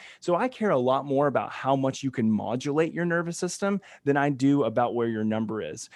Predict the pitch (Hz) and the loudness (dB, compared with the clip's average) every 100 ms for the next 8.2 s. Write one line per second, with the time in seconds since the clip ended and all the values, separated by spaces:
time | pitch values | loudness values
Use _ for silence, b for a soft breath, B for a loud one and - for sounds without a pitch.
0 | B - 135 160 202 185 185 - 170 131 | B 0 0 0 -2 -2 -2 0 -2 -2
1 | 143 147 185 175 180 165 143 139 123 135 | -6 -6 -4 -2 -2 -2 -2 0 0 2
2 | 120 120 117 120 123 127 120 110 104 107 | 0 2 0 2 2 2 0 -4 -8 -8
3 | 104 104 107 98 92 113 107 107 101 107 | -10 -10 -10 -10 -10 -10 -6 -6 -6 -10
4 | - 104 123 131 117 135 110 - 107 - | -8 -6 -2 -2 2 2 2 -2 -12 -12
5 | B B 147 131 147 151 151 151 143 - | B B -12 -4 0 2 2 6 4 4
6 | 151 170 156 139 131 120 139 175 226 180 | 0 2 2 2 0 0 -2 0 0 2
7 | 160 160 147 135 120 113 113 - - 131 | 2 2 -2 -2 0 -2 -6 -10 -4 -2
8 | 120 113 | 0 -4